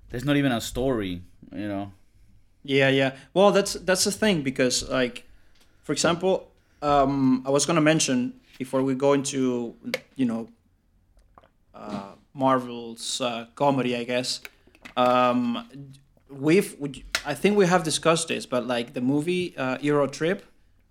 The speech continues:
Speaker 2: that's, like, that's my favorite one.
Speaker 1: Wow.
Speaker 2: Because Euro, Euro Trip was, like,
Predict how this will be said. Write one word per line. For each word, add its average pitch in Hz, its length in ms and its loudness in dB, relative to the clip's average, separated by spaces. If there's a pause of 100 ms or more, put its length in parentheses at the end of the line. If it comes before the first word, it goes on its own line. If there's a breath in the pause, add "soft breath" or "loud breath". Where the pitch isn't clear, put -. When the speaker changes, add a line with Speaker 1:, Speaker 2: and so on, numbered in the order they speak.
Speaker 2:
that's, - 300 2
like, 147 200 4
that's 151 220 4
my 175 140 4
favorite 139 420 4
one. 113 300 -6
Speaker 1:
Wow. 95 340 0
Speaker 2:
Because - 460 2 (560)
Euro, 175 240 2
Euro 185 220 4
Trip 226 340 0
was, 180 280 2
like, 185 340 2